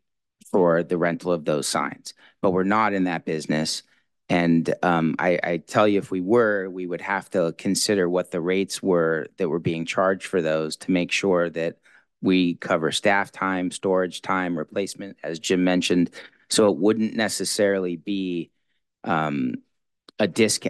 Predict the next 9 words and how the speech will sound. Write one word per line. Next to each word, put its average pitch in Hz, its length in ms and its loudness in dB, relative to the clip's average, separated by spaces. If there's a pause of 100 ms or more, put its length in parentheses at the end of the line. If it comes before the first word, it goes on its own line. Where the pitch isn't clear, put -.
I, 104 220 2
I 120 100 2
think 135 280 0
you're 123 100 4
looking 113 320 -2
for 101 180 -4
a 92 60 -2
discounted 90 720 -2
service. 90 720 0